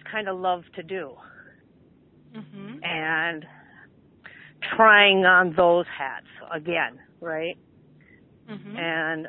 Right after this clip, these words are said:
Speaker 1: um, possibly that's stopping me from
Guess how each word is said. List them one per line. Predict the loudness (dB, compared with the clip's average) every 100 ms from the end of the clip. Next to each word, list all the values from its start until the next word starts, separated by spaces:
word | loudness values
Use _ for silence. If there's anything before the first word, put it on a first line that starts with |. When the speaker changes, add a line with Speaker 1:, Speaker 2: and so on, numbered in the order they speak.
| -10
Speaker 1:
um, | -8 -6 -8 -12 -20 -20 _ _ _ _ _ _ -16 -16 -18 _ _ _ _ -2
possibly | 0 0 -4 -8 -10 -8
that's | -6 -8 -8 _ _
stopping | -8 -8 -8 -14 -16
me | -16 -16 -18 _
from | -20 -20 -20